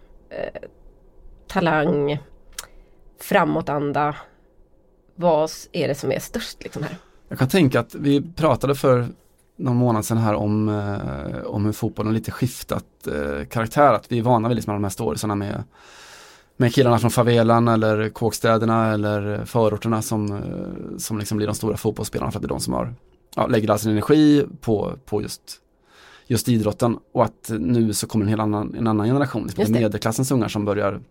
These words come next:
Speaker 2: som har möjligheten helt enkelt att, att göra det, och som inte har alla de här problemen som, som finns i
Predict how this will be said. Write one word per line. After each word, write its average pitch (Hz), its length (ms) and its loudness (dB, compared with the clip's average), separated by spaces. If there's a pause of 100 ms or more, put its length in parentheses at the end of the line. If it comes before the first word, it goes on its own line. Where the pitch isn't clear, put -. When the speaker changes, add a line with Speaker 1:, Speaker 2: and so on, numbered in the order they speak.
(560)
Speaker 2:
som - 120 -2
har 113 40 6 (100)
möjligheten 107 280 2
helt 131 100 -2
enkelt 104 280 -4
att, - 120 -16
att - 140 -12
göra - 180 -2
det, 71 60 -4
och 73 180 -6 (460)
som - 140 -6
inte 107 340 2
har 110 260 2
alla 107 100 0
de 107 100 -2
här 104 140 -2 (120)
problemen 107 480 0
som, 113 280 -4
som 107 140 -6
finns 101 280 -4
i 71 260 -8